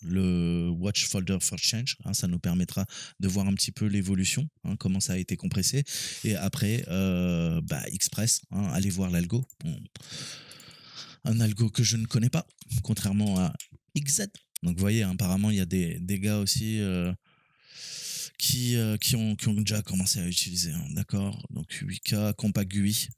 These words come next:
hein, donc on va voir, euh, on va voir quel est le meilleur. Alors moi je suis en... d'accord. Donc vous voyez, hein, pensez en termes de entrée-sortie.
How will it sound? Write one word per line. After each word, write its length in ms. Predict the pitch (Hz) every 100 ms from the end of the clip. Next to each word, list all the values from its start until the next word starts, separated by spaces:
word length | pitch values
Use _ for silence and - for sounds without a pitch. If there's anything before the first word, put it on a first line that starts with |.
| -
hein, 220 | 90 95
donc 340 | 156 165 - - - - - - - - -
on 80 |
va 160 | 90 87
voir, 480 | 80 90 87 - - -
euh, 240 | 50 50 50 - 50 50 - - - - -
on 120 | 156
va 160 | -
voir 320 | 80 82 90 -
quel 260 | - 87 85
est 160 | 95 - -
le 240 | 95 95
meilleur. 580 | 95 90 85 85 87 - _ - -
Alors 240 | - 98 90
moi 160 | 95
je 80 | 98
suis 160 | - 101
en... 540 | 92 90 80 71 - - - 95
d'accord. 460 | 90 80 71 - _
Donc 280 | 104 98 87
vous 100 | -
voyez, 280 | 90 90 80
hein, 120 | 80 - -
pensez 400 | 185 - 101 101
en 100 | 90
termes 240 | 95 95
de 120 | 95
entrée-sortie. 800 | 92 90 - 101 - - 117 120